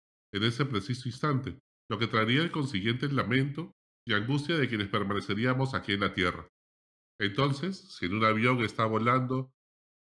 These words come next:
pues, y son raptados el capitán y su tripulación de cabina, el avión se caería inmediatamente.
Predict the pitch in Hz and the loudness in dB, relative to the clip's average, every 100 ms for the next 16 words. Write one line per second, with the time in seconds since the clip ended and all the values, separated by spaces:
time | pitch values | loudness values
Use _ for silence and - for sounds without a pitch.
0 | _ - 113 117 120 117 - - 95 127 | _ -4 2 2 2 -2 -10 -10 -4 -2
1 | 127 127 127 131 135 139 123 104 - 90 | 2 2 4 4 4 4 0 0 -2 -2
2 | - 127 123 117 98 98 98 92 92 85 | -2 0 0 -4 -8 -6 -4 -4 -2 -2
3 | 110 123 131 87 117 151 - _ _ _ | -2 -4 0 0 0 -2 -6 _ _ _
4 | _ _ 123 113 117 151 196 214 196 - | _ _ 0 2 2 0 -2 -8 -14 -8
5 | 104 95 90 92 113 117 98 90 101 101 | -4 0 2 2 0 0 2 0 0 -2
6 | 117 113 127 139 | -2 -4 -4 -10